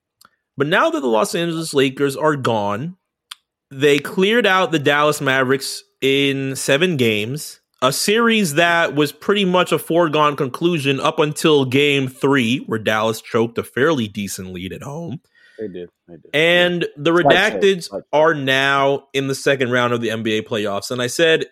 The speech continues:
Speaker 1: if the Redacteds pull this off, I will give them their name back because the Lakers are gone.
Speaker 2: But they have to pull this off.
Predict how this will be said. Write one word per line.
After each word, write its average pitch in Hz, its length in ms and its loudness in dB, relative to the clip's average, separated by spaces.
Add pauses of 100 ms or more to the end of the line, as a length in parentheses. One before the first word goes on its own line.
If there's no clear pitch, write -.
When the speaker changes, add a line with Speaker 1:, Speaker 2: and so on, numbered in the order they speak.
(340)
Speaker 1:
if 226 440 0
the 147 80 -2
Redacteds 131 600 0
pull 147 140 2
this 127 180 0
off, 123 240 2
I 113 120 -2
will 110 120 -2
give 143 320 -4
them 143 180 0
their 135 80 2
name 107 320 -4
back 98 260 -6
because 110 240 -10
the 104 100 -6
Lakers 101 340 -6
are 98 60 -8
gone. 85 360 -14 (800)
Speaker 2:
But 104 80 -6
they 107 60 -2
have 107 100 -2
to 101 60 -10
pull 104 160 -6
this 85 140 -12
off. 73 180 -14